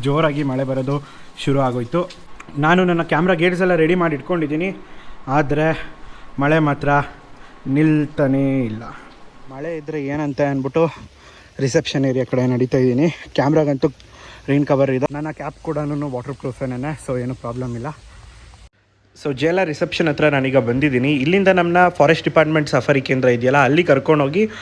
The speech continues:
ಆ, ಒಂದು ಐದು ಹತ್ತು ನಿಮಿಷ ನಿಲ್ಸಿರ್ತಾರೆ ಪರ್ಮಿಟ್ಸ್ ತೊಗೊಳೋದಕ್ಕೆ ಅಂತ. ಅಲ್ಲಿ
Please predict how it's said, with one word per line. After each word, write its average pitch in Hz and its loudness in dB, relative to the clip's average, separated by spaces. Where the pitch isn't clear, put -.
ಆ, 123 4
ಒಂದು 127 6
ಐದು 170 8
ಹತ್ತು 175 2
ನಿಮಿಷ 151 2
ನಿಲ್ಸಿರ್ತಾರೆ 131 4
ಪರ್ಮಿಟ್ಸ್ 139 0
ತೊಗೊಳೋದಕ್ಕೆ 123 4
ಅಂತ. 117 0
ಅಲ್ಲಿ 160 4